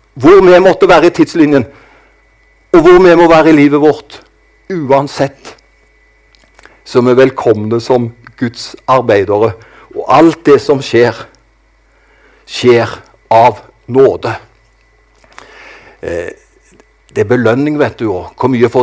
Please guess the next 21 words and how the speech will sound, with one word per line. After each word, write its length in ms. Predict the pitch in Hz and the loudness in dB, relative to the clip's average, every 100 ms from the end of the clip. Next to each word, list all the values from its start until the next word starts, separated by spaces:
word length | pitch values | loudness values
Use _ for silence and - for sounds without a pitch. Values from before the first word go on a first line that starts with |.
| 117 | 0
den, 220 | 120 127 | 0 -2
og 100 | 104 | -4
hvor 80 | 117 | -4
mye 180 | 113 104 | -4 -2
får 160 | 110 | -2
jeg? 200 | 110 120 - _ _ _ _ _ _ - | 0 -2 -6 _ _ _ _ _ _ -12
Ikke 120 | 104 | -6
sant? 240 | 117 113 - - - _ _ - _ _ _ _ _ _ - _ _ _ _ _ _ _ _ | -6 -6 -14 -20 -20 _ _ -20 _ _ _ _ _ _ -20 _ _ _ _ _ _ _ _
Skal 240 | - 113 117 | -10 -6 -4
vi 60 | |
si 260 | 117 120 120 | -4 -6 -6
farvel 520 | - 120 110 113 117 | -2 -2 0 -2 -2
til 240 | 110 117 107 | -4 -6 -6
konkurranselivet 2000 | - 117 107 110 117 113 90 - 110 101 85 - _ _ _ _ - 104 120 117 113 | -6 -8 -4 -4 -4 -6 -12 -10 -8 -8 -10 -18 _ _ _ _ -12 -8 -8 -8 -10
i 80 | 113 | -10
Guds 240 | 117 - | -12 -10
forsamling? 640 | 120 113 120 117 127 127 95 _ _ _ _ _ _ _ _ _ _ _ _ _ | -10 -6 -6 -8 -12 -14 -20 _ _ _ _ _ _ _ _ _ _ _ _ _
Skal 240 | - 131 127 | -8 -6 -6
vi 60 | |
si 200 | - 123 | -6 -6
farvel 380 | 110 123 127 | -4 -2 -2